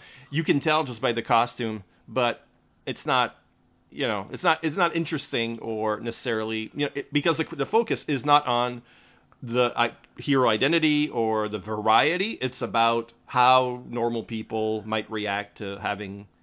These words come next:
these identities foisted on them, uh, and suddenly having powers and then abusing them,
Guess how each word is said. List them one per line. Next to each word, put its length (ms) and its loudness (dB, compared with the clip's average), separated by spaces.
these 340 -8
identities 520 -6
foisted 420 -12
on 180 -10
them, 120 -16
uh, 220 -8
and 180 -6
suddenly 340 0
having 300 2
powers 560 -2
and 100 -6
then 220 -8
abusing 560 0
them, 460 0